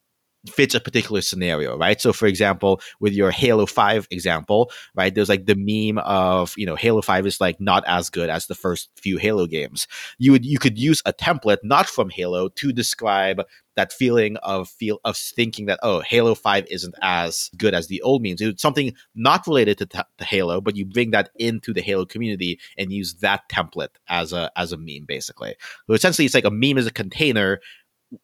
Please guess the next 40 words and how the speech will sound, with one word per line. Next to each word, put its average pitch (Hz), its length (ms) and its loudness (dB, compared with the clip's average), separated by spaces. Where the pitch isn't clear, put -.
or 131 220 6
almost 147 260 4
like 143 100 0
if 120 100 2
it's 113 120 0
a - 20 -2
s-, - 160 -6
like, 120 160 -2
to - 100 -10
use 131 120 -2
an 117 100 -2
analogy, 120 320 4
it's 92 80 -4
like 107 80 -4
a 85 60 -2
sandwich. 92 640 0
The, 107 200 2
the 117 140 2
meme 147 340 2
is 107 220 -2
the 98 80 0
bread, 95 500 2
and 104 140 0
then 98 80 -2
the 95 80 0
filling 123 400 4
is 98 140 -4
the 92 100 -10
context - 640 -2
of 95 220 -2
that 90 200 -2
meme 87 300 -4
for - 100 -4
that 98 160 2
specific - 440 -4
sub-community 98 680 -2
or 90 60 2
that 92 160 0
specific - 480 0
emotion, 87 520 -4